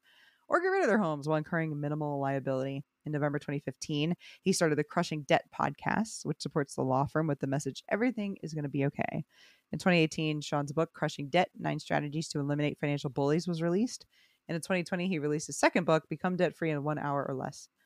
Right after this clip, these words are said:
Sean is a Florida native, born in Tampa and raised in Miami.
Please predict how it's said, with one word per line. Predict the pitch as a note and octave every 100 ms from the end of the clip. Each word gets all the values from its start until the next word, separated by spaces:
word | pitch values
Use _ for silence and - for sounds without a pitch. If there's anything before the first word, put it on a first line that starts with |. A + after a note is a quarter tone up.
| _
Sean | - E3 D3+ D#3
is | C#3+
a |
Florida | C#3+ D3 C3+
native, | C3 C3 D#3 C4 A3 -
born | C#3+ C3+
in | C3
Tampa | - C#3 G3+ - -
and | C#3+
raised | C#3 D3 C#3+
in | C3+
Miami. | C3+ C#3 E3+ G#3